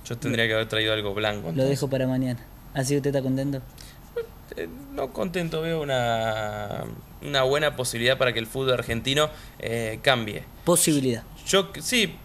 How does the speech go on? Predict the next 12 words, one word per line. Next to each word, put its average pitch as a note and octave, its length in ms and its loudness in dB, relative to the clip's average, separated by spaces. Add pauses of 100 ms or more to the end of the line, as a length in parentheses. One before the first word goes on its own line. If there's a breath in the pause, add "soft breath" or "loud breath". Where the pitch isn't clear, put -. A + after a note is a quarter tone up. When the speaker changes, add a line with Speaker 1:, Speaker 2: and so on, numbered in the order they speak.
(140)
Speaker 1:
eh, F#2+ 320 0
posibilidad D3 420 4
que F3 40 10
Speaker 2:
Mínima. C3 400 6 (580)
Speaker 1:
no F3+ 280 0
sé F3 140 -2
si D3+ 100 -4
mínima, A#2+ 420 2
posibilidad, B2 680 4 (120)
antes C#3+ 280 0
no D3+ 80 0
existía. B2+ 520 0